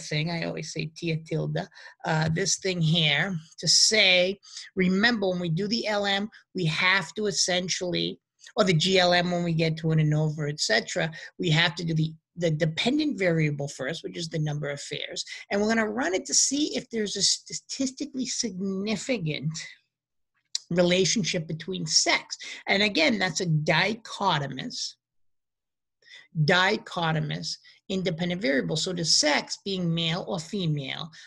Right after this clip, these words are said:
affect having an affair or not?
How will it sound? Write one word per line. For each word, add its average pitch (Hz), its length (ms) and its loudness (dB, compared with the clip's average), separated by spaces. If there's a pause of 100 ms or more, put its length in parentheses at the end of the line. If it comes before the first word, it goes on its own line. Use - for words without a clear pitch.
(140)
affect - 1080 -4 (520)
having 175 640 0 (920)
an 180 100 0
affair 320 400 0
or 131 40 0
not? - 260 -8